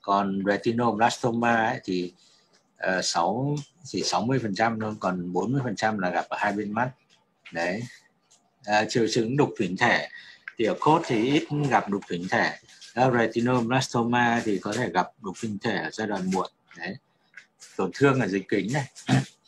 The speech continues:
Bệnh cốt thì, à, đa số là không có tổn thương ở dịch kính. Hoặc là, à, những cái trường hợp mà những cái phình mạch nó vỡ thì nó có thể, à, có thể xuất huyết.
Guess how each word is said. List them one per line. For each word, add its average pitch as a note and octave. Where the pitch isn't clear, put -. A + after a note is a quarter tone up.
Bệnh G#2+
cốt E3
thì, A2+
à, G#2
đa B2
số A2+
là C#3+
không B2+
có A2
tổn A#2
thương A#2+
ở A2+
dịch F2+
kính. F#2
Hoặc G#2
là, G2+
à, F#2+
những A2
cái C#3
trường A#2+
hợp G#2
mà G2
những A#2
cái -
phình G#2+
mạch F#2
nó G#2
vỡ A#2+
thì A2+
nó G2
có A2
thể, A2
à, F2+
có F2
thể A2+
xuất C3
huyết. D#3